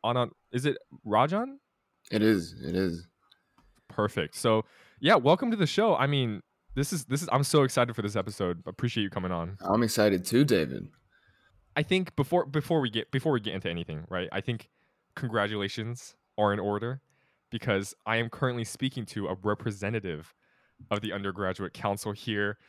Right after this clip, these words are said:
Speaker 1: uh, of Elm Yard, right?
Speaker 2: Yes, that's right.
Speaker 1: All right. So, yeah, I mean, w-, tr-, glory speech here. What's, what's, what's your, <laughs> what's your feeling of it? I mean,
Speaker 2: <laughs>
Speaker 1: it, it was, it was a rather short campaign for, like, traditional student body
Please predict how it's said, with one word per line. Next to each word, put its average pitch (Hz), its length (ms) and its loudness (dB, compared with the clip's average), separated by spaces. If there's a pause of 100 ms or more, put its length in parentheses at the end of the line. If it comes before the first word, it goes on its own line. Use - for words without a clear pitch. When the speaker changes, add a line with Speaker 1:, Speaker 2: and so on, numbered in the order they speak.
(320)
Speaker 1:
uh, 95 220 2
of 110 200 2 (200)
Elm 117 240 2
Yard, 92 340 -4
right? 101 240 0 (260)
Speaker 2:
Yes, - 400 -2
that's - 240 -10
right. 69 220 -4 (800)
Speaker 1:
All 104 100 -2
right. 127 180 2
So, 151 60 2
yeah, 160 260 6
I 147 80 4
mean, 170 320 2 (680)
w-, - 180 -8 (500)
tr-, - 260 -8 (140)
glory 165 360 4
speech - 380 -4
here. 92 260 -2
What's, 123 280 0
what's, - 420 -4
what's - 280 -2
your, 143 140 0
<laughs> - 20 -20
what's - 320 0
your 151 100 4
feeling 135 360 2
of 131 140 2
it? 131 180 4
I 107 60 4
mean, 107 360 0
Speaker 2:
<laughs> - 40 -20
Speaker 1:
it, 104 260 -6
it 117 60 -4
was, 120 280 -4
it 147 40 -4
was 175 140 0
a - 60 4
rather 185 300 4
short - 280 -2
campaign 110 520 -2
for, 95 280 0 (520)
like, 110 140 -2
traditional 107 440 -2
student 104 300 -4
body 95 360 -2